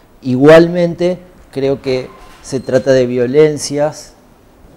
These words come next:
de violencias que producen, eh, una afectación importante en sus víctimas y ningún, no po-, no podría decir, digamos, que una más, es más importante que la otra.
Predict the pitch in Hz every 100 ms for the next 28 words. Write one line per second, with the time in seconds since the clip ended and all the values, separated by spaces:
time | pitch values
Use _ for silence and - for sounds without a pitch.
0 | _ _ _ _ - 165 120 117 110 135
1 | 147 - 135 139 - - - 113 107 104
2 | - - _ - 107 123 113 113 110 -
3 | - - 95 90 87 - - - 110 117
4 | 110 113 - 101 123 127 113 104 135 143
5 | 131 117 120 113 123 135 143 147 - -
6 | 110 110 113 117 113 113 110 110 113 110
7 | - 117 113 - 110 117 113 113 131 139
8 | 135 117 120 123 - 117 120 117 117 110
9 | 113 110 113 110 107 120 117 113 101 113
10 | 135 120 101